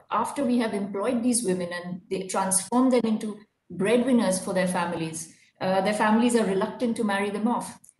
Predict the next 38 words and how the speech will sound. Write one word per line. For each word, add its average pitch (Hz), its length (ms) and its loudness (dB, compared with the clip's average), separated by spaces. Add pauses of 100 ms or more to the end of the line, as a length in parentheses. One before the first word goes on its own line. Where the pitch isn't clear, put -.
(100)
In 202 160 -2
fact, 240 400 0
um, 208 460 0 (180)
today 240 360 6
our 214 160 2
women 233 300 6
not 226 220 2
only 247 200 6
stay 233 280 -2
with 285 160 -2
us 226 180 -2
after 202 320 0 (220)
marriage, 190 420 0 (420)
uh, 202 160 2
many 240 280 6
of 233 100 4
them 233 160 2
have 233 160 0
also 214 240 0
relocated 220 720 0
their 208 120 -2
husbands 214 460 0
to 220 100 -6
Kannur. 165 420 -6 (480)
So 302 520 2
I 240 100 4
believe 277 380 0
that 277 180 4
this - 280 -2
inclusion 240 800 0
is 220 320 2
one 226 160 0
of 240 120 4
the 247 80 0
keys 247 360 -2
to 233 100 -2
our 202 340 0
success, - 840 -4